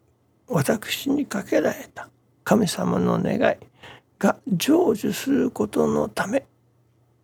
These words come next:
の修行として、一切合切を受け抜かせていただきます。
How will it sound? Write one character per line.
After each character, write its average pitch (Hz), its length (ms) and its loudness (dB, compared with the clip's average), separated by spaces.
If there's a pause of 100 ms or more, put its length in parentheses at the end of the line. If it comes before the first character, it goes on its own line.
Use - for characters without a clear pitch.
(360)
の 196 180 4 (180)
修 - 300 -2
行 - 260 2
と - 220 -2
し - 80 -6
て、 - 200 -8 (480)
一 - 120 2
切 196 400 0
合 175 120 -2
切 190 360 -4
を - 220 -2
受 196 260 0
け 180 40 2
抜 185 100 -2
か 190 160 -8
せ 208 140 -6
て 269 180 -2
い - 60 -2
た - 140 -8
だ 202 120 -8
き - 140 -12
ま 214 120 -8
す。 - 240 -8